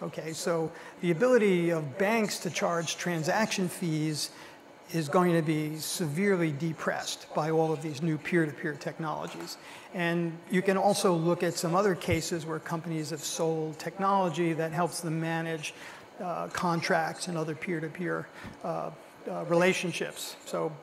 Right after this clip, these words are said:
blockchain will kind of substitute for those. Um, open source did the same thing when, uh, some companies selling, uh, uh, like a C R M product for free,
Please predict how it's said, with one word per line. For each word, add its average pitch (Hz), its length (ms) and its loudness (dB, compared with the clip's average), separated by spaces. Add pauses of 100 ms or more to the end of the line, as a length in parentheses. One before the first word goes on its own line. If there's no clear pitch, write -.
(100)
blockchain 180 760 4
will 156 240 0 (480)
kind 185 200 2
of 156 120 0
substitute 175 580 2
for 160 160 -4
those. 160 480 -4 (540)
Um, 165 460 -2 (460)
open 190 280 6
source 240 640 4 (260)
did 196 180 10
the 180 60 2
same 175 560 4
thing 160 560 0
when, 160 240 2 (420)
uh, 160 300 0
some 190 260 2
companies 180 460 4
selling, 170 520 4
uh, 160 280 0 (640)
uh, 165 240 -2
like 160 200 -2
a 165 60 -4
C 196 240 2
R 165 140 6
M 165 200 2
product 160 460 2
for 160 120 -4
free, 170 600 2